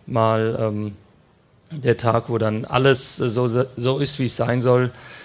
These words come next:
Wir haben uns ein paar Gleichnisse angeschaut, in denen Jesus erklärt, das Königreich Gottes fängt klein an, aber es wird etwas Großes daraus,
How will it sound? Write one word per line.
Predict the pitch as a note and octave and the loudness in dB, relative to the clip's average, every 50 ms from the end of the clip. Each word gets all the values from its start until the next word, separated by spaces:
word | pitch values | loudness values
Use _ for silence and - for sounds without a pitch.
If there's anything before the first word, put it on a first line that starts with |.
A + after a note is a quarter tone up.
| - - - - | -20 -20 -12 -4
Wir | C3 | -2
haben | A#2+ A#2+ | -2 0
uns | A#2+ B2 | 0 2
ein | C3+ A2+ | 0 2
paar | G#2 C3 A#2 | 4 4 4
Gleichnisse | G2+ A2+ A#2 A#2+ C#3 C#3+ D#3 D3 B2+ - D3 | 6 8 8 8 8 6 4 0 2 2 0
angeschaut, | C3+ C3 C3 B2+ B2 - C#3 B2 B2+ B2+ B2+ B2 C3 | 0 2 0 -2 0 2 4 6 6 6 6 4 2
in | B2+ A#2+ | 0 2
denen | A#2+ B2 A#2+ B2 | 2 2 2 2
Jesus | B2 B2+ A#2 A2 - | 0 0 0 2 2
erklärt, | B2 A2 - - C3 A#2+ A#2+ A#2+ - | 2 2 2 2 4 6 6 6 4
das | B2 G#2+ - - - | 0 -4 -4 -6 -4
Königreich | - C#3 B2+ B2+ - A#2+ A2+ G#2 | -2 0 0 0 2 0 0 2
Gottes | - C3 A#2 A2+ - | 2 0 0 0 -2
fängt | - B2+ A2+ G#2+ | -4 -2 -4 -4
klein | - - C3 B2 C3 C#3 D3 D3+ | -4 0 4 6 6 6 6 4
an, | D3 C#3 C#3 C#3+ C#3 | 4 2 2 4 4
aber | B2+ A#2+ | 4 2
es | A#2 - - | 2 0 2
wird | C3+ C3+ C3 | -2 0 0
etwas | C3+ A#2 - A#2 G#2 - - | 0 -2 0 -2 -2 -2 -4
Großes | - - C3 C3+ D3+ D3+ - C3 - | -2 0 4 4 4 2 0 -2 2
daraus, | - B2+ A#2 A2+ A#2 A#2+ A#2+ A#2+ - - - | 4 4 4 6 4 4 4 2 0 -6 -14